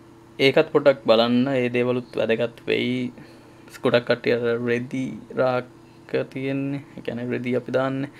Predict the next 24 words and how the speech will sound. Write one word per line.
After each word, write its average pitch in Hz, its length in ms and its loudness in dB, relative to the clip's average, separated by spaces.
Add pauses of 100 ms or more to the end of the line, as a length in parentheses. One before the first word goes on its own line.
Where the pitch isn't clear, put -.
(500)
ඒ - 120 -10
කියන්නේ 117 200 -6
අපි - 120 -4
අල්මාරිය 117 460 -2
වගේ 120 340 -8
තැනකුත් 123 520 0
යූස් 117 280 -4
කරනවා 123 320 0
මම 120 140 0
දැකලා 110 260 0
තියෙනවා 117 340 -6
YouTube 110 340 -6
වීඩියෝස් 110 360 -8
වල. 120 120 -2
ඉතින් 123 280 -6 (360)
මම - 140 -6
දන්නේ 113 180 4
නැහැ 113 140 0
කොච්චර 117 280 -4
ඉෆෙක්ටිව්ද 117 600 -6
කියන 113 200 -2
එක 113 120 -6
ඒවා 113 280 -4
නම්. 131 240 -6